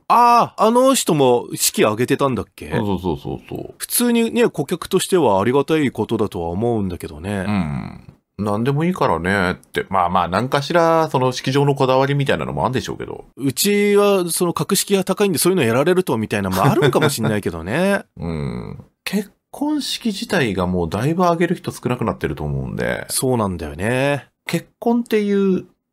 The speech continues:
Speaker 2: ジャンルが多分今、お金が回りにくくなってるとは思うんですよ。昔に比べたら。
Speaker 1: お金をかける人が減ったよね、まずね。
Speaker 2: 減っ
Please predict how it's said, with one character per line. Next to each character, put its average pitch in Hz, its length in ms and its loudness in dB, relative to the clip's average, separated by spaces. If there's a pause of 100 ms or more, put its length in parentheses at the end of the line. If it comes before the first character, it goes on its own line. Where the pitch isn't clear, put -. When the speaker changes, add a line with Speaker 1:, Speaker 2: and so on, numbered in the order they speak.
(180)
Speaker 2:
ジ 135 180 -4
ャ 143 80 4
ン 156 140 -2
ル 160 220 -2 (340)
が 156 520 2
多 147 120 0
分 95 240 -2
今、 80 480 0 (160)
お 110 80 -2
金 160 220 0
が 143 100 0
回 156 300 2
り 220 80 0
に 202 100 -2
く - 120 -20
く 135 100 0
な 92 80 2
っ - 100 -8
て 92 80 -2
る 85 80 -6
と - 80 -8
は 85 60 0
思 87 120 -2
う - 20 -2
ん 76 40 -8
で 67 80 -4
す - 80 -6
よ。 - 100 -4 (100)
昔 90 300 -4
に 80 120 -6
比 85 80 -2
べ 82 180 0
た 76 120 0
ら。 - 240 -6
Speaker 1:
お 117 100 -8
金 185 180 0
を 175 40 0
か 175 140 -2
け 240 100 -2
る 165 180 2
人 - 200 -2
が 135 80 0
減 117 140 -6
っ - 20 -20
た - 160 -2
よ 160 120 0
ね、 90 100 -8
ま 95 120 -4
ず 85 120 -8
ね。 80 200 -10
Speaker 2:
減 85 100 -4
っ - 40 -12